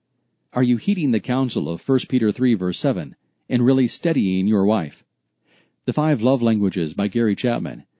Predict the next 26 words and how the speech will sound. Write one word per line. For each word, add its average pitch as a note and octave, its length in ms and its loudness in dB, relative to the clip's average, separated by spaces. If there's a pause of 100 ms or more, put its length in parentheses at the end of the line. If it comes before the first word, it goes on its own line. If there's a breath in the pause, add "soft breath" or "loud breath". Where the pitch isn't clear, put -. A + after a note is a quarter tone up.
(120)
can A#2 100 0
help D#3 240 -2
couples A#2+ 380 -2
understand A2+ 540 -4
how G#2+ 180 -2
each - 400 -6
receives G#2 420 0
love. F2+ 420 -4 (920)
Are C#3+ 80 2
you E3 160 4
taking F#3+ 340 2
the A#2+ 120 6
initiative A2 500 2
to C#3+ 100 2
lead C3+ 300 0
your A#2+ 140 6
wife A2+ 260 0
spiritually B2+ 760 0
by A2+ 140 -2
sharing C#3+ 320 2
the B2+ 120 2
things C3 360 0
God A#2 260 2
is A#2+ 140 2
teaching A2 360 2
you? D#2+ 360 -2